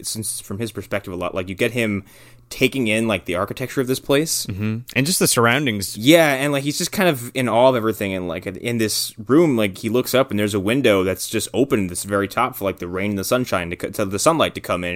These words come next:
Speaker 1: and he kinda, like, he takes note of it.
Speaker 2: Right, right, right. And just, like, everything there, 'cause it's very, like, um, ma-, like, mountain man shit. Like, this guy's coming
Speaker 1: Yeah,
Speaker 2: from
Speaker 1: it's mud and wood.
Speaker 2: Right, and he's coming from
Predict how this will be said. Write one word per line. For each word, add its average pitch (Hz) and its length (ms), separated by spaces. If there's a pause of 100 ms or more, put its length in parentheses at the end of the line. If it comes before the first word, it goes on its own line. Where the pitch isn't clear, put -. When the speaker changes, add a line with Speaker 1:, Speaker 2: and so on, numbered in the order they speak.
(120)
Speaker 1:
and 95 60
he 101 120
kinda, 110 220
like, 95 200
he 113 120
takes 117 300
note 107 180
of 85 100
it. 82 160
Speaker 2:
Right, 123 440
right, 101 200
right. 92 280 (180)
And 135 100
just, 202 140
like, 175 220
everything 123 380
there, 104 100
'cause 110 160
it's 107 140
very, 147 340
like, 104 440 (1600)
um, 98 720 (220)
ma-, 120 160 (100)
like, 156 240
mountain 147 500
man 110 300
shit. - 400
Like, 110 160
this 135 180
guy's 135 360
coming 131 420
Speaker 1:
Yeah, 220 140
Speaker 2:
from 113 280
Speaker 1:
it's 117 140
mud 180 360
and 175 160
wood. 147 300
Speaker 2:
Right, 214 340
and 131 140
he's 165 180
coming 165 260
from 135 440